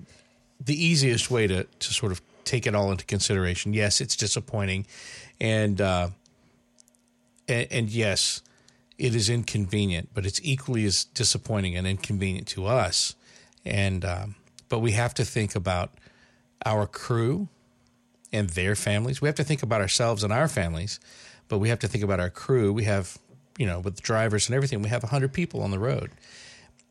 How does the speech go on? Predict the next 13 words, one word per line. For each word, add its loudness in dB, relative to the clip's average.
And 0
then 0
we're 0
in 0
close 0
contact 0
every 0
time 0
we 0
do -4
a -2
show -4
with 0